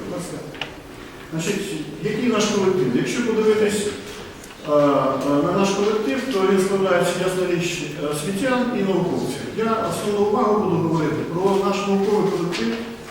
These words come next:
Це штатні співробітники, які працюють саме тільки на виконанні наукових. Тому що я розумію, що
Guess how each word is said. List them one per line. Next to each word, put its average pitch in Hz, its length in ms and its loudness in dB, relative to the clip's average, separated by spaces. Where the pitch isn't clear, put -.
Це 180 80 -4
штатні 220 480 2
співробітники, 208 680 -2
які 185 220 0
працюють 185 500 0
саме 185 180 0
тільки - 260 -4
на 160 100 2
виконанні 151 500 0
наукових. 120 360 -2
Тому 156 240 -6
що 160 80 -4
я 180 40 2
розумію, 202 420 -2
що 196 100 -4